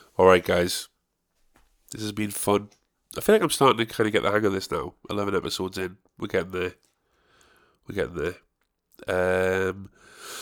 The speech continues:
so by next episode, I will have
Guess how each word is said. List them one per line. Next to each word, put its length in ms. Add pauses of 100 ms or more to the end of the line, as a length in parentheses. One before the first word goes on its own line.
(640)
so 160
by 600
next 220
episode, 640
I 120
will 320
have 680